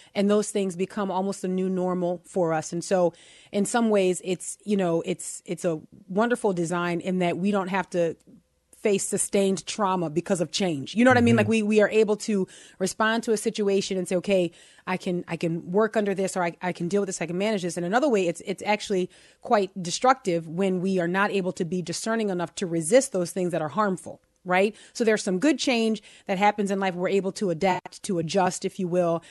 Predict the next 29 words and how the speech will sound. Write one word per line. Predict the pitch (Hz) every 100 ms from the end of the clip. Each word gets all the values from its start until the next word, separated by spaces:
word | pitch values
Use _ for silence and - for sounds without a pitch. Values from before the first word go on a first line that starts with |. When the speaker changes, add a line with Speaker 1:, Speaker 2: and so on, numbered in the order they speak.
| - -
Speaker 1:
and | 185
say, | - 180
"Okay, | 185 - 175 143 -
all | 294
right, | 214 -
I | 214
got | 196 147
it. | 135
This | 175 -
is, | 175
this, | - 180 -
I | 170
can | - 170
work | 196 208
through | 262
this." | 233 226 - - - -
And | 196
then | 202
we | 202
move | 190 180
on | 190 190 185 196 - -
so | 190
that | 180 175
we're | 180
not, | 180 170
like, | 175 170 -
ma-, | - 180 175 -
managing | 185 180 175 175 175
sustained, | 175 - 170 165 185